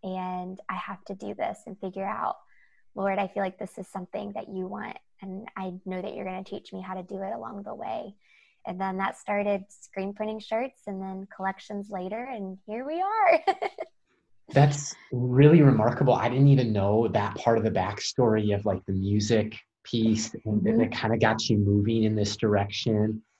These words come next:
Speaker 2: And then to, you know, the, the spray painted shirts, to then the screen printed shirts. And now you could follow along on Instagram and just see what would look at, like, outward instant success or overnight success.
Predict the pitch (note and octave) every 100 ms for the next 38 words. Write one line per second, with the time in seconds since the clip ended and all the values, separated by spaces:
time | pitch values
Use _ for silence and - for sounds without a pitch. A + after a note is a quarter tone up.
0 | _ _ A2+ G#2+ G2+ G2+ G2 - G#2 F#2+
1 | G2 A2 G2+ G2 F#2 F2+ F2 F2 G2 -
2 | G#2 F#2+ - G#2+ G#2 G2 - G2 F#2+ F#2
3 | - - F#2+ F#2+ F2+ F#2 F2+ - A2 G#2
4 | G#2 G#2+ G2+ F#2+ - G2+ F#2+ F#2 - -
5 | F#2+ F#2 A#2 C#3+ G#2 G2+ - - _ _
6 | _ - D#3 D3+ - - A2 A2+ B2+ G#2+
7 | F#2+ F#2 A2+ B2 G2 F#2 G2+ - D3 A2
8 | F#2 F2 F#2 F2+ - - G2+ F#2 F2 -
9 | _ _ C3 C3 A#2 A2+ A2+ A2+ G#2+ A2
10 | F#2 F2 - _ G#2 A2+ G#2+ G2 F#2 -
11 | A2 A2 - G#2 - - - A#2 A2+ A2
12 | G#2+ - G#2+ G#2 G#2 G#2 A2 - F#2 -
13 | A#2+ C3 G2+ G#2